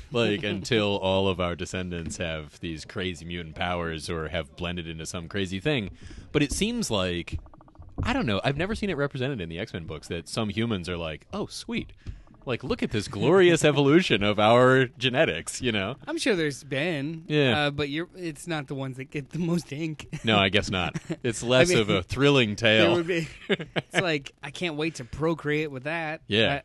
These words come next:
Speaker 1: yeah,
Speaker 2: I, I
Speaker 1: yeah.
Speaker 2: do, I do appreciate how
Speaker 1: <laughs>
Speaker 2: your, I do appreciate that your solution to, um, to human evolution is to
Speaker 1: Hmm.
Speaker 2: Let's all just keep going.
Speaker 1: Yeah.
Speaker 2: Let's, let's just
Speaker 1: Yeah,
Speaker 2: keep,
Speaker 1: yeah, yeah.
Speaker 2: let's keep doing
Speaker 1: Let's
Speaker 2: it.
Speaker 1: keep it moving. We got other stuff going on, too. There's, like,
Speaker 2: Yeah.
Speaker 1: superpowers and nanotech going on in this
Speaker 2: Let's,
Speaker 1: world.
Speaker 2: let's,
Speaker 1: But
Speaker 2: uh,
Speaker 1: even if it's just
Speaker 2: let's
Speaker 1: the
Speaker 2: not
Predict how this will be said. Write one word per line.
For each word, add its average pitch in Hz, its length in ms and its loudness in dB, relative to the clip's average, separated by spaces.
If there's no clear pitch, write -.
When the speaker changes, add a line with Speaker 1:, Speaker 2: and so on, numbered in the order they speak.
Speaker 1:
yeah, 104 140 0
Speaker 2:
I, 98 60 2
I 87 180 -2
Speaker 1:
yeah. - 40 0
Speaker 2:
do, 190 180 -4
I 156 80 -4
do 160 180 -4
appreciate 139 440 -6
how 131 120 -4
Speaker 1:
<laughs> 131 180 -4
Speaker 2:
your, 127 300 -8
I 147 60 -4
do 175 140 4
appreciate 143 380 -2
that 131 80 -6
your 127 160 -2
solution 120 580 -4
to, 117 500 -6
um, 110 420 -10
to 160 160 -10
human 131 320 -6
evolution 117 520 -6
is 107 280 -8
to 110 320 -8
Speaker 1:
Hmm. - 20 -8
Speaker 2:
Let's 147 120 -12
all 160 80 -4
just 147 220 -8
keep 156 160 -10
going. 135 320 -10
Speaker 1:
Yeah. 175 120 4
Speaker 2:
Let's, - 140 -4
let's 170 200 -2
just 175 100 -2
Speaker 1:
Yeah, 175 80 4
Speaker 2:
keep, 170 60 2
Speaker 1:
yeah, 143 240 0
yeah. 165 60 0
Speaker 2:
let's 139 100 -2
keep 165 180 -10
doing 143 240 -6
Speaker 1:
Let's - 80 -10
Speaker 2:
it. - 40 -8
Speaker 1:
keep 165 140 6
it 156 60 0
moving. 156 260 0
We 131 80 2
got 175 120 8
other 160 160 6
stuff 131 200 2
going 123 200 2
on, 123 160 2
too. 160 120 2
There's, 92 200 -2
like, 82 140 -4
Speaker 2:
Yeah. 120 40 -4
Speaker 1:
superpowers 117 540 2
and 82 80 -8
nanotech 113 480 -2
going 117 240 -2
on 117 100 -4
in 117 80 -6
this 113 120 -4
Speaker 2:
Let's, - 60 -10
Speaker 1:
world. 113 240 0
Speaker 2:
let's, - 220 -10
Speaker 1:
But - 120 -2
Speaker 2:
uh, 220 60 2
Speaker 1:
even 220 160 0
if 151 100 -2
it's 101 120 -8
just 196 180 -2
Speaker 2:
let's 208 140 0
Speaker 1:
the 190 60 0
Speaker 2:
not - 80 2